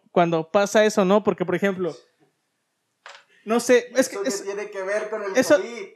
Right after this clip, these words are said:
Speaker 1: es La Enredadera. Así es La Enredadera. Así es el programa de podcast que tenemos.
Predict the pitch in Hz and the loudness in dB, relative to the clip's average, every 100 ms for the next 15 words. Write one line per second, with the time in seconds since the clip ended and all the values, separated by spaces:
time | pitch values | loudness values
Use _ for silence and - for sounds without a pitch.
0 | - 240 254 294 302 285 240 262 330 214 | -2 0 2 2 6 6 8 6 4 2
1 | - _ _ - 214 262 277 285 277 262 | -6 _ _ -12 -6 -2 0 0 2 4
2 | 254 311 208 - _ - 208 233 254 269 | 4 4 0 -8 _ -12 0 4 6 6
3 | 277 247 233 240 247 247 240 269 - 247 | 4 6 6 8 6 4 4 2 4 2
4 | 247 233 190 196 202 254 - | 2 0 2 4 4 4 0